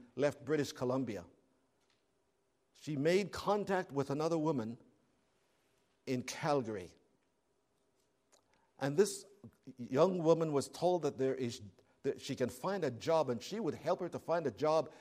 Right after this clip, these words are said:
if she would leave British Columbia and go to Alberta, which she did. And it wasn't long that she got to Calgary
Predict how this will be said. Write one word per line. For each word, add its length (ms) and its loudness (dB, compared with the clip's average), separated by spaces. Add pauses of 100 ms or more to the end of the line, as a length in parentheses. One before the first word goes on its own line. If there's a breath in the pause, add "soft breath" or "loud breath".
if 120 -2
she 160 -2
would 220 2
leave 460 -4 (260 soft breath)
British 260 2
Columbia 580 2
and 180 -2
go 200 2
to 220 -2
Alberta, 520 0 (140)
which 180 -6
she 180 -4
did. 340 0 (3000 soft breath)
And 120 0
it 140 -2
wasn't 320 2
long 440 2
that 160 -4
she 160 -6
got 260 -2
to 60 -4
Calgary 640 -2